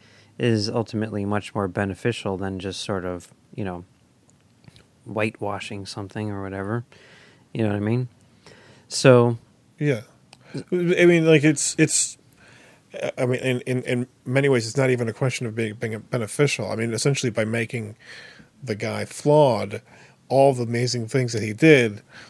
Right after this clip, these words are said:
Speaker 2: are that much more impressive because they're, like, the, he really did them.
Speaker 1: Yeah.
Speaker 2: He was really just, like, actually that good. Like, he's not, like, a mythic figure that, like, like a, like, a bunch of,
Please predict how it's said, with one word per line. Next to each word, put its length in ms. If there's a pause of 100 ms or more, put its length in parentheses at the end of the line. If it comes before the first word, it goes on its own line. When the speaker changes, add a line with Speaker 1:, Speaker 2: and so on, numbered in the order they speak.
(140)
Speaker 2:
are 60
that 120
much 160
more 120
impressive 720
because 340
they're, 300
like, 240 (800)
the, 100 (400)
he 120
really 340
did 340
them. 380 (100)
Speaker 1:
Yeah. 260 (120)
Speaker 2:
He 180
was 160
really 280
just, 220
like, 140
actually 340
that 200
good. 240
Like, 160
he's 220
not, 180
like, 120
a 60
mythic 460
figure 440
that, 120
like, 260
like 160
a, 120 (140)
like, 140
a 100
bunch 300
of, 80